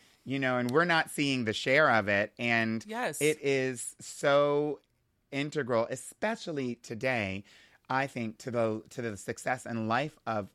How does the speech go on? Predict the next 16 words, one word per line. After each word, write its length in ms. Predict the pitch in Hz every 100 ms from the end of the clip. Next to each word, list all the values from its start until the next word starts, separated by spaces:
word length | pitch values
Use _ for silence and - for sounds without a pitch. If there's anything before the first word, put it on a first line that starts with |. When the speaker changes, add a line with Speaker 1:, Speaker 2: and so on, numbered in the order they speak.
| -
Speaker 1:
certain 340 | - 117 101
projects 460 | - 104 101 101 -
is 200 | 185 -
for 220 | - 202
it 60 | 208
to 100 | 196
read 300 | 185 190 240
as 240 | - 120 113
authentic. 500 | 107 107 107 90 92
Espe-, 260 | 98 - 127
when 180 | 127
we're 80 | 127
having 220 | 135 127
this 120 | 120 -
conversation, 540 | 110 107 117 110 117
especially 600 | 104 - 123 - 120 104